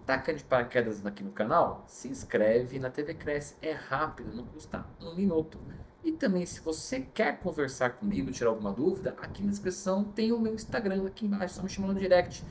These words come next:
Quer saber mais? Eu vou deixar aqui dois canais do YouTube. Um, que é o Teófilo Gocá, a gente fala sobre direito imobiliário, e o outro, que é o Minuto Tributário, que é o nosso novo canal do YouTube,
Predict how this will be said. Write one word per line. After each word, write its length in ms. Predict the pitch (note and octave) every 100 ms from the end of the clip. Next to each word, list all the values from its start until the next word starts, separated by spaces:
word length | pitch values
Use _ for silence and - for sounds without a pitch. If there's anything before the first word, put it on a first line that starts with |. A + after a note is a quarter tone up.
| - - - - -
Quer 160 | B3
saber 400 | - - - E3
mais? 760 | A#2+ A2 C3+ G#3 F3+ - - - - - -
Eu 120 | D#3+ E3
vou 200 | A3+ C4+
deixar 340 | B3+ - F3+
aqui 420 | E3 - D3 C3+ - - - -
dois 260 | C#4 D#4+
canais 340 | - G#3+ G3+ G3
do 100 | G3
YouTube. 440 | - B2 - - -
Um, 320 | G#3+ B3+ F#3+ - - - - -
que 80 | D#3+
é 40 |
o 80 | E3
Teófilo 400 | - E3 E3 D#3+
Gocá, 260 | D#3+ D#3+ C#3+
a 80 |
gente 240 | A#2+ B2+ -
fala 220 | C#3 C#3
sobre 240 | - A#2+
direito 260 | A2 G#2 G#2
imobiliário, 600 | A2 G#2 G2+ G2 A2 B2 -
e 80 | A#3+
o 80 | F#3
outro, 680 | D3+ G#3+ C4 - A2 - - - -
que 60 | -
é 20 |
o 100 | G3+
Minuto 380 | G#3 G3+ B3+ -
Tributário, 640 | D4+ D#4 D#4 G#3 F#3+ F#3+ - - - - -
que 100 | F#3
é 20 |
o 180 | F#3 - - -
nosso 300 | F#3 F#3 -
novo 320 | F#3+ B3+ D#4+
canal 460 | - A#3+ G3+ E3+ D#3
do 100 | D3+
YouTube, 580 | D#3 - D#3+ F3+ G#3+